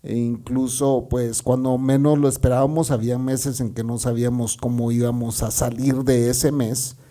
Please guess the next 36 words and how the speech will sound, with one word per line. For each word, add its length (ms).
Y, 280
pues, 360
aparecía 600
algún 260
amigo 580
o 80
alguien 540
y 300
decía, 400
"Mira, 500
¿puedes 280
hacer 280
este 240
trabajo?". 640
"Pues 180
sí, 200
sí 140
lo 120
puedo 200
hacer". 400
Y, 120
pues, 300
ahí 140
están 500
satisfechos, 880
eh, 220
contentos 720
con 380
el 120
trabajo 760
que 100
se 160
les 220
hizo 320
y 100
también, 460